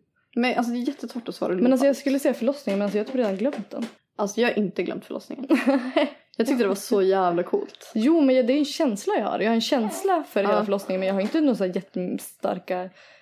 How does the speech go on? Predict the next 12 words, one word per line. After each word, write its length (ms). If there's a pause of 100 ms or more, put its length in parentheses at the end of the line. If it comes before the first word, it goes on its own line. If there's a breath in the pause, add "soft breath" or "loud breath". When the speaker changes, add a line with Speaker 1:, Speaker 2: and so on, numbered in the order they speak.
(140)
Speaker 2:
minnen. 640
Jag 120
tror 80
att 60
man 140
glömmer 200
bort 140
det 60
där. 280
Speaker 1:
Ja. 220 (640 soft breath)
Ja, 180
kanske. 380